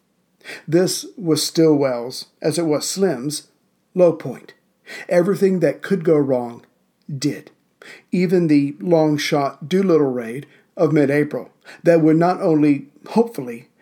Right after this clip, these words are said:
declare America's tenacity in prosecuting this war, but if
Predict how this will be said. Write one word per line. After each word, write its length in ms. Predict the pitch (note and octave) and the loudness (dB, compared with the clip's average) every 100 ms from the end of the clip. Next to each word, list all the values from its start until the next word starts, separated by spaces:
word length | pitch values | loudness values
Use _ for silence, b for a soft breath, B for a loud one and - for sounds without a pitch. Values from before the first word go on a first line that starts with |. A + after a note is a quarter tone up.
| b | b
declare 440 | - D#3+ - D#3+ D3+ | -2 0 0 0 2
America's 580 | D3+ D3+ D3 D3 C#3 - | 0 0 0 -2 -6 -6
tenacity 760 | D3+ D3 D#3 D#3 C#3+ C3 A#2+ - | -2 0 0 -4 -6 -8 -8 -4
in 240 | D#3 C3+ | -4 -4
prosecuting 720 | - F3+ E3 D#3+ D#3+ D3 C#3 | -4 -2 -2 -4 0 0 0
this 200 | C3 B2+ | -4 -6
war, 320 | C#3+ C3+ D3+ D#3 B B B - | -4 -2 -4 -6 B B B -2
but 220 | F3+ F3+ | -2 0
if 140 | E3+ | -6